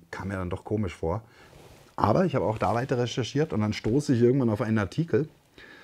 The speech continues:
aus einer, äh, zwanzig min punkt c h heißt es. Äh, es ist, ist ein Mainstream-Medienportal, Nachrichtenportal aus der Schweiz, Mainstream. Ja. Und da gibt's einen fetten Artikel drin.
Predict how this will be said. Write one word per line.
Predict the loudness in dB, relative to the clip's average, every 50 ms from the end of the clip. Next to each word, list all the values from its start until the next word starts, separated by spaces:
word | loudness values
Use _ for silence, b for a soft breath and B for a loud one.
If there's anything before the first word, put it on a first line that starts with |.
| B B B B B B -4
aus | -2 -2 0 0
einer, | 0 0 2 2 2 2 0 0 0 -2 -2 -4 -8 -10 -12 -14 -14 -12 -10 -8 -8 -6 -6 -6
äh, | -6 -6 -8
zwanzig | -8 -10 -6 -4 -2 0 0 2 2 2 2 4 2
min | 2 4 4 4 2 2 0 -4 -8 -14 -16 -4
punkt | -2 0 0 0 0 4
c | 4 4 4
h | 4 2 0 0 0
heißt | 0 -2 -2 -2 0 0
es. | 0 0 -2 -10 b b b b b b b -10
Äh, | -6 -4
es | -4 -2 0 -2
ist, | -2 -2 -2
ist | -6 -6 -4 -2 0
ein | 2 2 0 0 -6 -4 2
Mainstream-Medienportal, | 6 8 10 12 10 10 8 6 -2 2 4 6 6 6 4 2 -2 -4 -8 -16 -12 -4 -2 0 2 4 4 6 6 6 6 4 2 2 2 2 2 2 2 2 2
Nachrichtenportal | 2 2 2 2 2 0 0 0 -2 -2 -2 -2 0 0 0 0 0
aus | -2 -2 -2
der | -2 -4
Schweiz, | -2 -2 -2 0 0 -4 -4 -10 -10
Mainstream. | -6 -2 0 2 0 0 0 -2 -4 -4 -4 -4 -4
Ja. | -6 -6 -8 B B B B B B B B B B
Und | 12 12 12 12
da | 12 10
gibt's | 10 6 8 6
einen | 6 8
fetten | 8 6 6 6 4
Artikel | 4 4 2 2 2 0 4 4 4 4
drin. | 4 2 2 2 2 0